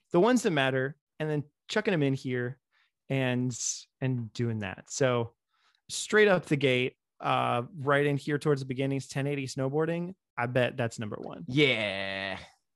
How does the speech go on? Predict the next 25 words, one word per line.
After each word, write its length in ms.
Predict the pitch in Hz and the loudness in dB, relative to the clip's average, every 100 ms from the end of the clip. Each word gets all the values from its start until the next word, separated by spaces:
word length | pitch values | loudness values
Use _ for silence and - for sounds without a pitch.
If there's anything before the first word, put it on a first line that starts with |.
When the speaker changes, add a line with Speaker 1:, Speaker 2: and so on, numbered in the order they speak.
| _ _ _ _ _ _ | _ _ _ _ _ _
Speaker 1:
So 280 | - - 110 | -10 -2 0
I'm 120 | 127 | 2
putting 220 | 147 127 | 2 2
that 180 | 95 - | 0 -6
in 180 | - - | -10 -14
there 160 | - - - | -16 -10 -8
as 160 | 110 | -6
number 180 | 117 120 | -6 -6
Speaker 2:
Yeah. 80 | 160 | -6
Speaker 1:
one. 140 | 170 - _ _ _ - | -10 -14 _ _ _ -2
Speaker 2:
That, 200 | 110 - | -2 0
it 80 | 123 | 2
would 320 | 135 113 110 | 2 0 -6
Speaker 1:
Snowboarding. 460 | - 80 - 113 | -12 -16 -16 -14
Speaker 2:
be 120 | 127 117 | -8 -6
a 80 | |
weird 380 | 95 95 95 87 | -4 -6 -6 -6
misplay 420 | 92 92 - 92 | -10 -10 -8 -8
to, 100 | 85 | -8
like, 180 | 90 82 | -10 -10
not 300 | 90 87 - | -10 -10 -12
put, 180 | - 90 _ _ _ _ - | -14 -14 _ _ _ _ -14
not 280 | 104 92 90 | -10 -10 -10
have 260 | 85 85 | -12 -12
that, 240 | 87 87 | -14 -14